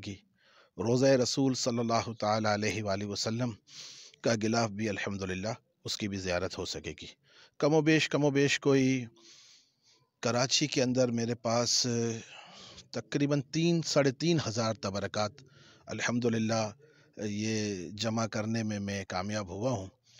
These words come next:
قطرہ، قطرہ، قطرہ کر کے جو ہے الحمدللہ، آ، جمع کر رہا ہوں اور مزید بھی خواہش ہے کہ اور مزید تبرکات جو ہے وہ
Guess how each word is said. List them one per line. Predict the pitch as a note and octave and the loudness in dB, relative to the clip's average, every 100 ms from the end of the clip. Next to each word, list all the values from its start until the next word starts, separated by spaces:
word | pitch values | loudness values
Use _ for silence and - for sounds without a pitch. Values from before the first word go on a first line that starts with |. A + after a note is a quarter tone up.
| - _ | -20 _
قطرہ، | - B2 C3+ B2 | -4 2 2 2
قطرہ، | A2+ - A#2+ | 0 -2 -2
قطرہ | A2 A2 A2 G#2+ | -2 -4 -4 -4
کر | G#2 G#2 | -6 -6
کے | A2+ G#2+ F#2+ - - G2+ | -4 -4 -4 -10 -16 -8
جو | G#2 | -4
ہے | G2+ G#2 G2+ | -2 -2 -2
الحمدللہ، | D2+ F2+ - A#2 G#2+ G2 G2+ G2+ - - - - - | -4 -4 -4 -2 -4 -4 -4 -6 -8 -20 -20 -20 -8
آ، | G2 F#2+ F#2+ E2+ - | -4 -2 -4 -6 -12
جمع | F#2+ G#2+ G#2+ G#2 | -6 -4 -2 -2
کر | G#2+ | -2
رہا | G#2 G#2 | -2 -2
ہوں | G#2+ G#2+ | -2 -2
اور | A2 | -2
مزید | G#2 G2+ G#2 A#2 G2 - - - _ - | -2 -4 -2 -2 -4 -14 -20 -20 _ -8
بھی | G#2+ G#2+ | -4 -4
خواہش | - G2+ G#2+ - | -2 -2 0 0
ہے | A2+ | -2
کہ | G2+ G2+ | -4 -2
اور | G#2 | -2
مزید | G#2 F#2+ G2+ G2 _ _ - | -4 -6 -6 -10 _ _ -6
تبرکات | G2+ G#2 F#2+ F2+ F2 | -2 -2 0 0 0
جو | E2+ F#2+ | -4 -4
ہے | G#2 F#2 _ - - - | -4 -8 _ -20 -20 -8
وہ | F2+ | -4